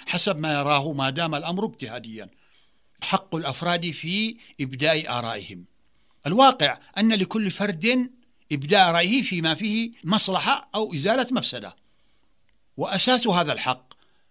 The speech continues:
تكليف الشارع لكل مسلم بالأمر بالمعروف والنهي عن المنكر، للحديث: "من رأى منكم منكرا فليغيره بيده"، إلى آخر الحديث. وهذا الحق للأفراد متمم للشورى ومساعد لها، وأعطى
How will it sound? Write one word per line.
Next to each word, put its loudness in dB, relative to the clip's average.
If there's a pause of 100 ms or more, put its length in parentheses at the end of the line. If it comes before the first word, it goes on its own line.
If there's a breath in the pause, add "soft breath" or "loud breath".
(360)
تكليف 0
الشارع 2
لكل -2
مسلم 2
بالأمر 0
بالمعروف 0
والنهي -2
عن -4
المنكر، -6 (300 soft breath)
للحديث: -2 (240 loud breath)
"من 2
رأى 0
منكم 0
منكرا 0
فليغيره -4
بيده"، -6 (180 loud breath)
إلى -6
آخر -8
الحديث. -16 (540 soft breath)
وهذا 0
الحق -4
للأفراد -4 (220 loud breath)
متمم -2
للشورى -6 (540)
ومساعد -4
لها، -10 (600 soft breath)
وأعطى 4